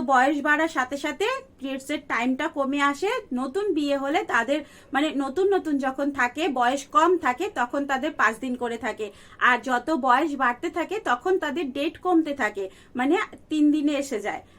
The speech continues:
তো তাদেরকে তিন দিন ধরা হয়। আর যত কম বয়স থাকে, যেমন কুড়ি বছর, বাইশ বছর, তিরিশ বছর, এদের এই অবধি তাদেরকে পাঁচ দিন করে ধরা হয়। তো কখনো কখনো এরকম না কি তার ছোট,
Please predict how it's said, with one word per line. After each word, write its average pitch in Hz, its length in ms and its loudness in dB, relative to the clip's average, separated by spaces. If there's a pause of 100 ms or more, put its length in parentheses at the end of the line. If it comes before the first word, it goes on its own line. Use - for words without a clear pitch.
(120)
তো 240 120 -4
তাদেরকে 277 640 0
তিন 294 280 0
দিন 294 240 4
ধরা 302 300 4
হয়। 392 260 4 (140)
আর 233 260 0
যত 247 260 -2
কম 285 360 0
বয়স 320 280 0
থাকে, 277 320 0 (380)
যেমন 285 300 4
কুড়ি 285 260 -2
বছর, 285 340 -2
বাইশ 247 340 4
বছর, 254 340 -4 (100)
তিরিশ 254 320 -4
বছর, 254 320 -4 (320)
এদের 285 340 0
এই 285 240 0
অবধি 277 280 0 (140)
তাদেরকে 277 360 -2
পাঁচ 254 260 2 (100)
দিন 254 120 -2
করে 240 200 -2
ধরা 208 300 0
হয়। 196 220 -4 (360)
তো 254 120 2 (340)
কখনো 277 400 0
কখনো 320 360 2
এরকম 302 420 2 (100)
না 381 60 4
কি 381 140 -2 (120)
তার 247 220 4
ছোট, 254 180 -4